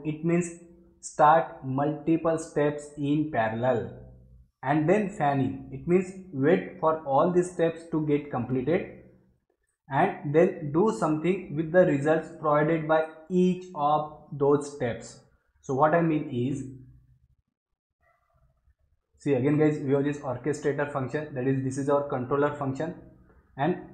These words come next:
it calls these four activity functions. So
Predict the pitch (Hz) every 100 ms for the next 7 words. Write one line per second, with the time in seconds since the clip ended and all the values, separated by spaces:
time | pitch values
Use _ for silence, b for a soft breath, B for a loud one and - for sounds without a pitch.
0 | - 170 175 - - 156 165 170 160 180
1 | - - 165 175 180 180 151 139 151 147
2 | 151 147 127 110 117 98 - - _ _
3 | _ _ _ _ _ _ _ - 143 123
4 | -